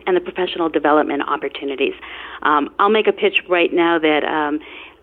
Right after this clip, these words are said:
everyone should consider going through their A P R process, which is the accreditation process of the P R S A.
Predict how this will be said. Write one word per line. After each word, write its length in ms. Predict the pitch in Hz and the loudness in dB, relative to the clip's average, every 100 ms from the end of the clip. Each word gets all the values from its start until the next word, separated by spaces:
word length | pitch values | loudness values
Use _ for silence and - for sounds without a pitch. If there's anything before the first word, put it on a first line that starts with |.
| _ 220 | _ 2
everyone 380 | 220 214 185 | 6 8 6
should 180 | 175 180 | 4 0
consider 360 | 175 165 170 156 156 | 0 2 4 2 4
going 240 | 165 156 | 4 4
through 200 | 156 160 | 2 0
their 320 | 151 156 147 - - | 2 4 2 0 2
A 120 | 165 | 2
P 180 | 160 165 | 2 0
R 180 | 156 156 | 0 0
process, 520 | 160 139 135 - 135 - | -2 -4 -4 -6 -8 -2
which 240 | 151 143 | -2 0
is 140 | 143 143 - - - | -2 -2 -8 -20 0
the 160 | 175 160 | 4 4
accreditation 540 | 151 170 165 160 170 | 4 4 4 4 2
process 360 | 156 139 139 - | 2 0 -2 -12
of 60 | 147 | -12
the 60 | |
P 200 | - 175 | -6 -2
R 120 | 143 | 0
S 100 | 139 - | -2 -4
A. 240 | 143 135 | -4 -4